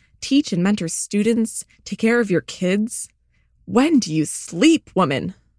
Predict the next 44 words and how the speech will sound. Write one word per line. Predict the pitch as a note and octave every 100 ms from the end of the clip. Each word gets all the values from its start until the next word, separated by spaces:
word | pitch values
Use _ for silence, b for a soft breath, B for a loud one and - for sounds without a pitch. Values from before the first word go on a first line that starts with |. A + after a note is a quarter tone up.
| _ _ _ _ _ _ _ _ _
But | G3+ - - _
don't | - G3 - -
ever | A#3+ A3
stop, | - - - - _
because | G3 A3 G3+ G#3
it |
means | G#3+ G#3+ G3 -
more | C3 D#3 B3 D#4 E4 _
boss-ass | G3+ A3 - C4 -
science | G3 F3+ F3+ -
for | -
us | F3 -
to | F3+
learn | D#3+ -
about. | - - - _ _ _ -
And | D3+ D3+
that's | D4+ A3 G3+ - - _
what | A#3
I'm | A3 F3+
here | F3
for. | - - - - _ _ _ _ _ _ _ _ _ _
So | - A#3+
let's, | C#4+ D#4 - - - _ _
as | A#3+ A3 F#3+ -
the | F3+
youths | F3 E3 D#3 -
say, | - E3 D#3 D#3+ F#3+ _ _
spill | - - - B3+
the | F#3+
tea | - - - _ _
and | A3
talk | B3+ C4+ C4 A#3
about | A3
a | G3+
few | - B3 B3+
of | G#3+
these | F#3 F#3
amazing | G3 G#3+ A#3+ C#4 C4+ A#3
collaborations | A3 F3+ E3+ D#3 D#3 D#3 D#3
that | - F3
Professor | F#3 G3+ G3+ G3+
Bertoldi | G#3 F3+ D#3+
has | D#3 -
done. | - -